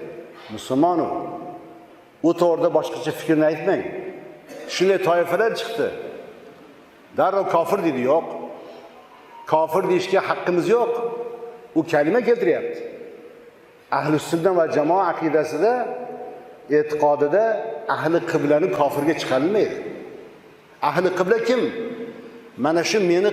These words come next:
qiblam Ka'ba", deb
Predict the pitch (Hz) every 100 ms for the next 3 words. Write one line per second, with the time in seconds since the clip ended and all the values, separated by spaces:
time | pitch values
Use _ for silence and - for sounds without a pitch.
0 | - 175 160 190 185 - 160 175 175 180
1 | - - - - - - - - - -
2 | - - - - _ _ _ _ _ _
3 | _ _ _ 117 117 208